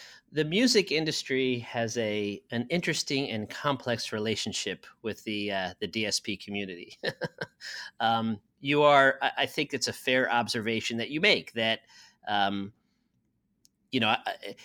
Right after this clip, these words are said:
if we were having this discussion back in two thousand and five, we would be citing technology and some of these, uh, some of the listening habits on the web, we would be citing it as one of the primary factors for the decline of the music industry.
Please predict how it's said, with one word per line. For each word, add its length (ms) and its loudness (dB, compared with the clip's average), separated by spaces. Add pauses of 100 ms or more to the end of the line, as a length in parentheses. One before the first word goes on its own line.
if 160 -4
we 120 2
were 100 4
having 300 4
this 140 -2
discussion 520 -2
back 260 0
in 80 -2
two 180 -4
thousand 400 -2
and 160 -6
five, 540 2
we 200 -2
would 200 0
be 160 -4
citing 680 0 (400)
technology 840 0
and 160 -4
some 260 0
of 120 -4
these, 480 -2
uh, 140 -4
some 260 2
of 100 0
the 80 -2
listening 420 0
habits 640 0
on 160 -4
the 80 -6
web, 420 2
we 180 -6
would 120 -8
be 100 -8
citing 460 0
it 240 -6
as 200 -6
one 120 -6
of 60 -6
the 80 -6
primary 460 -4
factors 600 -4 (920)
for 160 -6
the 100 -6
decline 460 -6
of 60 -8
the 80 -6
music 300 0
industry. 440 -10